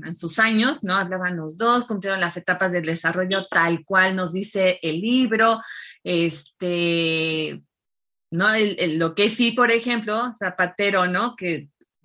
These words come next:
casa del, del herrero, cuchillo de palo, ¿no? Al final del día, mi chiquito dice la F,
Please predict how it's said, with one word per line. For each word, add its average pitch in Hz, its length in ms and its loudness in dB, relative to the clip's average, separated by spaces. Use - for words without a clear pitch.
casa 208 320 2
del, 180 320 0
del 160 240 -2
herrero, 214 480 4
cuchillo 185 500 -4
de 156 320 -2
palo, 214 360 4
¿no? 180 120 2
Al 220 180 2
final 185 340 -2
del 220 180 -2
día, 202 240 0
mi 190 120 -8
chiquito 180 600 -2
dice 185 360 0
la 175 240 2
F, 196 640 -2